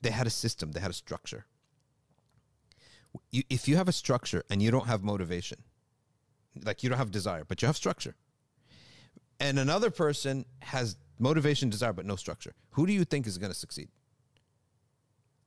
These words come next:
You think people who go to nursing school, for example, let's take nursing school as an example, are they pumped up to go to nursing school? I don't think anybody is.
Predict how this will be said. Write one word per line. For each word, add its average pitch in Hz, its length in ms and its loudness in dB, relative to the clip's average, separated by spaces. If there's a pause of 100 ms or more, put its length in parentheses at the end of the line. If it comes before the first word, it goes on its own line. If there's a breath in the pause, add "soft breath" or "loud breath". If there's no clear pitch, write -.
(920 loud breath)
You 160 140 2
think 226 260 0
people 160 280 2
who 135 100 4
go 127 140 4
to 107 100 2
nursing 107 400 2
school, 90 300 -4
for 82 160 -4
example, 85 260 -4
let's - 120 -2
take 113 180 0
nursing 98 240 2
school - 220 -4
as 80 100 -2
an 80 80 -4
example, 80 360 -8
are 98 120 -2
they 127 140 2
pumped - 460 -6
up 90 140 -10 (240)
to - 80 -16
go 87 140 -12
to 85 80 -10
nursing 82 300 -8
school? - 260 -12 (720)
I 110 60 0
don't 104 120 0
think 95 140 -2
anybody 82 340 -4
is. - 220 -12